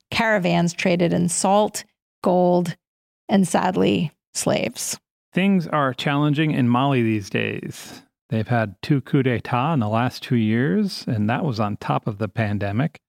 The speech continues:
Speaker 2: Tourism has shut down. The U S State Department recommends you avoid the whole situation.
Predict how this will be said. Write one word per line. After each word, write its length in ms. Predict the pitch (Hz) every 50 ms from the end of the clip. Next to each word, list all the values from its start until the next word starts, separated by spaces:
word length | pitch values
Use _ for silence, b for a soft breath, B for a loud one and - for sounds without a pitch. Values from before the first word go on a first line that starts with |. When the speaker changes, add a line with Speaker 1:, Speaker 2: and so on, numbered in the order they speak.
| _ _ _ _ _ _ _ _ -
Speaker 2:
Tourism 560 | - 147 143 135 135 127 123 104 113 110 92
has 240 | 107 101 92 - -
shut 320 | - - 160 160 - _
down. 580 | - 131 135 143 147 151 156 165 180 175 165 - _ -
The 100 | 120 117
U 180 | 113 123 131 135
S 140 | 127 - -
State 240 | - 139 135 -
Department 420 | - 110 - 131 127 123 127 127 123
recommends 500 | 120 120 - - 120 120 113 110 - -
you 140 | 120 117 113
avoid 400 | 104 113 123 127 127 127 123 110
the 140 | 113 107
whole 340 | 107 127 135 139 139 135 131
situation. 960 | - - 135 - - 135 120 110 101 95 - - 127 110 - 107 110 110 -